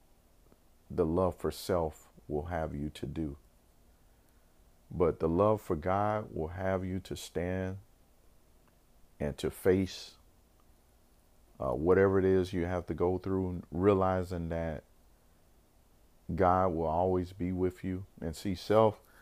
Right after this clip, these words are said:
can get you into a lot of situations and everything, and where you feel like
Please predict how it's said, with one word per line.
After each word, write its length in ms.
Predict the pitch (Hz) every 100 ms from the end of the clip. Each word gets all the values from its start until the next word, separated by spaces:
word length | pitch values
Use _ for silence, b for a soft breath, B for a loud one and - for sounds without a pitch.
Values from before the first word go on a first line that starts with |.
| B B B B
can 180 | - 95
get 260 | 98 101 -
you 100 | 101
into 320 | 95 - 95
a 20 |
lot 260 | 90 98 95
of 80 |
situations 920 | - 101 95 92 98 92 - 85 85
and 100 | 92
everything, 640 | 87 87 87 92 90 87 87
and 240 | 82 80
where 120 | 90
you 160 | 87 82
feel 280 | - 98 90
like 300 | 87 87